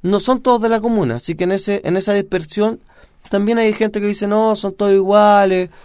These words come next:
o esto, el alcalde no sé cuánto, los concejales no sé cuánto,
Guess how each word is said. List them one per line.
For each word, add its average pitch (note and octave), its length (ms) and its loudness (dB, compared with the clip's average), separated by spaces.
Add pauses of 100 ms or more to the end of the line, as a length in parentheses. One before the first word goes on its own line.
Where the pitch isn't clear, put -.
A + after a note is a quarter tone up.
(120)
o E3+ 280 2
esto, F3+ 560 0
el E3+ 140 0
alcalde E3+ 400 0
no E3 80 -2
sé D#3+ 140 -6
cuánto, F#3+ 500 0
los E3 140 -2
concejales D#3 520 -6
no D#3+ 120 -4
sé D3 100 -8
cuánto, F#3+ 560 -2